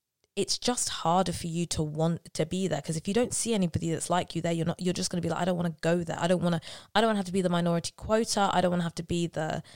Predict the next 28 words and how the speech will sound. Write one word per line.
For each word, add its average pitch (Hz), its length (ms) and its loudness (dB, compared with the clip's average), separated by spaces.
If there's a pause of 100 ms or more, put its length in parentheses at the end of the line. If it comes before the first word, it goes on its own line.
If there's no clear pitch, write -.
(380)
the, 151 460 4
I 208 80 4
don't 220 80 6
wanna 170 120 2
have 170 160 -4
to 175 60 -6
get, - 300 2
have - 220 -2 (100)
issues 156 400 -4
with 156 120 -4
people - 320 -12
because 156 200 -10
they 160 120 0
don't 160 160 2
know 160 120 0
how 156 100 -2
to 160 140 -4
speak - 420 -4
to - 140 -2
me 147 100 2
because 156 260 -4
I'm 156 220 0
not 160 200 2
like 170 400 -4
them, - 300 -2 (280)
because 170 180 -2
all 180 160 2
they've, 170 180 4